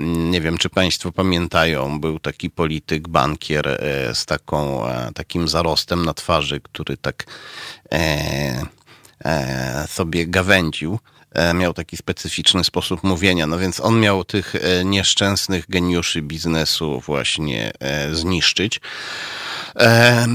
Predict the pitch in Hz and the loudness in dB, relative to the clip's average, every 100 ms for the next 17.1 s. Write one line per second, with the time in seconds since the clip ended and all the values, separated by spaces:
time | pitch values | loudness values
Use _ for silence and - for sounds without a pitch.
0 | - 151 160 175 165 160 151 151 143 156 | 6 8 8 8 8 6 6 4 6 6
1 | 151 147 135 - 160 147 135 139 139 156 | 6 6 2 2 4 6 4 4 4 4
2 | 143 147 139 135 - 123 135 - 139 - | 2 0 0 -2 0 4 4 4 -2 -2
3 | 127 123 117 135 135 127 120 117 123 131 | 2 4 6 4 2 2 2 6 6 4
4 | - 113 - - 98 95 104 123 - _ | -2 -2 0 0 0 0 2 0 -2 _
5 | 98 107 113 113 - 98 98 98 101 101 | 4 6 6 2 0 4 6 6 6 6
6 | 101 98 98 98 98 104 92 - 90 95 | 4 2 2 2 0 0 -4 -6 -2 0
7 | 95 95 98 98 95 - 113 117 120 135 | 2 0 0 -2 -4 -4 4 6 8 6
8 | - - 120 110 107 110 107 95 95 98 | 2 0 4 4 4 4 2 0 -2 -2
9 | 98 98 98 95 92 90 64 92 104 107 | 0 0 0 0 0 -2 -2 -4 0 2
10 | - - 117 110 107 107 107 107 107 98 | 2 2 0 4 6 6 4 2 2 0
11 | - 104 101 101 101 104 101 - 113 95 | 0 0 2 2 0 0 0 2 4 4
12 | - - 98 85 90 - 101 113 104 104 | 0 -2 -4 -2 -2 -2 0 4 4 4
13 | 92 - 95 90 - 85 - - - 80 | 2 2 2 0 0 -4 0 0 0 0
14 | 76 - 90 - - 87 87 - 98 95 | 0 0 -2 0 0 0 2 0 2 2
15 | - 98 92 92 90 95 87 80 - 110 | 2 0 0 -4 0 2 0 -2 -2 0
16 | 82 82 82 82 85 82 - 87 85 - | 0 -2 0 -2 -2 -4 -2 -2 0 0